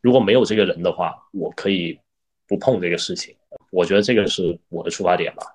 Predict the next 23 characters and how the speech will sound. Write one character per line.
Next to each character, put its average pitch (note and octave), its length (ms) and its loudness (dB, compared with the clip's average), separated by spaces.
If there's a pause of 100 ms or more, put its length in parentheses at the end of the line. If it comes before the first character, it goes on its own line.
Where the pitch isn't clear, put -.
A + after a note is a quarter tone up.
(100)
我 F#2+ 120 -10
不 - 180 -14
代 A#2 160 0
表 F2+ 140 0
不 F2+ 80 2
了 E2+ 160 2
所 F2 160 -4
有 E2+ 80 0
人。 D#2 200 -8 (120)
但 G#2+ 120 -2
是 G2+ 280 -2 (200)
如 G#2+ 140 -2
果 F2 240 2
跟 A#2+ 180 4
我 A2+ 180 4
有 F#2+ 180 2
一 F2 60 -12
样 F#2+ 220 -2
出 - 160 -16
发 E2 120 -6
点 E2+ 180 -8
的 - 80 -14
人， - 180 -14